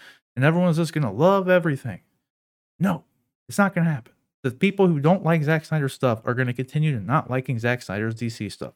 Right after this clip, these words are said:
It just is what it is. I don't, I don't got anything, uh, anything really else to add about that. But whatever you think, let us know down in the comment section below. All right, guys, so our next topic is gonna move us into the Marvel Cinematic Universe for all you M C U fans.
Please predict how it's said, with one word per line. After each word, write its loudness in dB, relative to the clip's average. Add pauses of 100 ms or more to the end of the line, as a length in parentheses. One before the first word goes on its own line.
It -6
just -2
is 0
what 0
it -2
is. -2 (1120)
I 2
don't, 0
I -2
don't 2
got 4
anything, 2
uh, 2
anything 2
really 4
else 4
to -2
add 4
about -2
that. -6 (180)
But 2
whatever 8
you 4
think, 2 (260)
let 10
us 8
know 6 (180)
down 8
in 6
the 2
comment 2
section -2
below. -4 (140)
All 4
right, 2
guys, 4
so -2
our 0
next -6
topic -4
is -20 (540)
gonna 2
move 4
us 4
into 0
the 2
Marvel 4
Cinematic 0
Universe -4
for -4
all 0
you -4
M -6
C -10
U -4
fans. -6